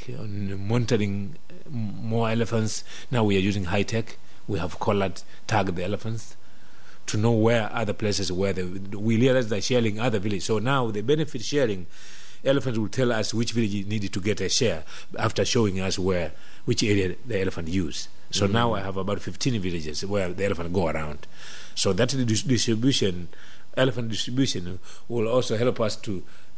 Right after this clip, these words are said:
Speaker 1: to, to, to distribute the benefit,
Speaker 2: Mm-hmm.
Speaker 1: which is accrued from the wildlife.
Speaker 2: Mm-hmm.
Speaker 1: Yeah, so that's right. It's going to be a model, and it's going to be taken other places too.
Speaker 2: For two years, you were game warden.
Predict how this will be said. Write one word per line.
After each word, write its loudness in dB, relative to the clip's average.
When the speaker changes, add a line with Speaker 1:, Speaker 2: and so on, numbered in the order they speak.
Speaker 1:
to, 0
to, -4
to -2
distribute 2
the 0
benefit, -2
Speaker 2:
Mm-hmm. -2
Speaker 1:
which 0
is -2
accrued -2
from -4
the -4
wildlife. -2
Speaker 2:
Mm-hmm. -2
Speaker 1:
Yeah, 0
so 0
that's 2
right. 0
It's -2
going 2
to -2
be 0
a 0
model, -4
and -2
it's -2
going 0
to -4
be -2
taken -2
other -4
places -4
too. -4
Speaker 2:
For 2
two 0
years, 4
you -2
were 0
game 0
warden. -2